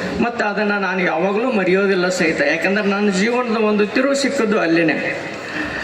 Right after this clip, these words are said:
ಆನಂತರ ನನಗೆ, ಆ, ಇವೆಲ್ಲ ನಾನು ನೆನ್ಪು ಮಾಡ್ಕೊಳ್ತೇನೆ. ಮುಂದೆ ನನ್ನ ಮುಖ್ಯ ಮಾತುಗಳಿಗೆ ಬರ್ತೇನೆ. ಹತ್ತೊಂಬತ್ತು ನೂರ ತೊಂಬತ್ತೊಂಬತ್ತರಲ್ಲಿ ಸೇಡಂ ತಾಲೂಕಾ ಗಡಿನಾಡ ಸಮ್ಮೇಳನ ಅಧ್ಯಕ್ಷತೆ ನನಗೆ ಲಭಿಸಿತು. ಕೆರಳಿ ಗುರುನಾಥ ರೆಡ್ಡಿ ಪ್ರತಿಷ್ಠಾನ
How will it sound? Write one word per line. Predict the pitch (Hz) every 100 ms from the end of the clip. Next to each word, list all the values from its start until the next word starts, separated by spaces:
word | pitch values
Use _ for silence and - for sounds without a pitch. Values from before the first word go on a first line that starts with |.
| -
ಆನಂತರ | 233 285 311 302 220 190 277 277 - - - - - - - - -
ನನಗೆ, | 214 254 254 208 208 - - - -
ಆ, | 214 220 208 - - - - -
ಇವೆಲ್ಲ | 240 240 277
ನಾನು | 240 233
ನೆನ್ಪು | 208 214 214
ಮಾಡ್ಕೊಳ್ತೇನೆ. | 196 185 180 175 165
ಮುಂದೆ | 170 208 202
ನನ್ನ | 196 180 185
ಮುಖ್ಯ | 175 180 170 196
ಮಾತುಗಳಿಗೆ | 170 160 151 147
ಬರ್ತೇನೆ. | 131 - 131
ಹತ್ತೊಂಬತ್ತು | 135 185 285 285
ನೂರ | 302
ತೊಂಬತ್ತೊಂಬತ್ತರಲ್ಲಿ | 247 254 269 269 254 254 254 247 247 247 254
ಸೇಡಂ | - 214 226 247
ತಾಲೂಕಾ | 240 233 233
ಗಡಿನಾಡ | 208 202 220 220 214 208 220 - - - - -
ಸಮ್ಮೇಳನ | 202 247 247 233 226
ಅಧ್ಯಕ್ಷತೆ | 170 185 233 240 233
ನನಗೆ | 214 202 190
ಲಭಿಸಿತು. | 185 202 202 190 135 - - - -
ಕೆರಳಿ | 190 214 240
ಗುರುನಾಥ | 247 214 233 254 262
ರೆಡ್ಡಿ | 247 214
ಪ್ರತಿಷ್ಠಾನ | 254 220 202 254 - 233 226